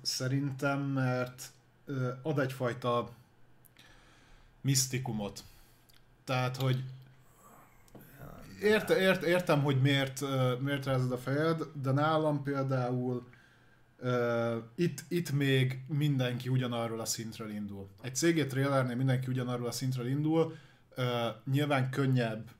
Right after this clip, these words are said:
egy, egy hidegrázós, egy, egy, egy ilyen teljesen, ö,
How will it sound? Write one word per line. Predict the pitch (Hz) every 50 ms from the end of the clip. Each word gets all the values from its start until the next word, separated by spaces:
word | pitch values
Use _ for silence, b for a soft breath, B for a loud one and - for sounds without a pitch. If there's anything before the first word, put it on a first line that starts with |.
| - -
egy, | - 135 113 110 104 101 - -
egy | 117 117 -
hidegrázós, | - 147 127 127 123 113 113 117 110 110 113 110 113 113 113 117 113 - -
egy, | 120 107 107 104 101 113
egy, | 107 104 104 104 110 110 107 110 107
egy | 110 110 113
ilyen | 117 113 120
teljesen, | 123 123 120 117 117 117 - - - 117 113 110 110 117 B B B B B B B B _
ö, | 120 120 117